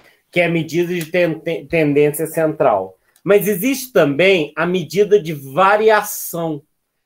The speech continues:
a medida de dispersão.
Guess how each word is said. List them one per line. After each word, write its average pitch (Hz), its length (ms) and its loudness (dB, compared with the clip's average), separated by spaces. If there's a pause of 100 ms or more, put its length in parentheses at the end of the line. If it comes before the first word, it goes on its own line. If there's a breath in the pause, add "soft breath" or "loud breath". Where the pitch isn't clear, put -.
(120)
a 156 100 -2
medida 175 480 0
de 139 340 -12 (120)
dispersão. 214 1300 0